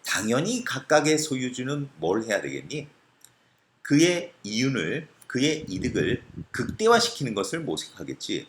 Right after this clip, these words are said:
왜? 지금 우리가 뭘 알아내기 위해서 지금 이 글을, 지금 예시를 든 거야?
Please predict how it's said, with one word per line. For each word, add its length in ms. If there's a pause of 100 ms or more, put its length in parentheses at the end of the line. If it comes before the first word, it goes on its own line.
(140)
왜? 240
지금 280
우리가 220
뭘 300
알아내기 480
위해서 380
지금 280
이 60
글을, 320 (120)
지금 200
예시를 420
든 140
거야? 240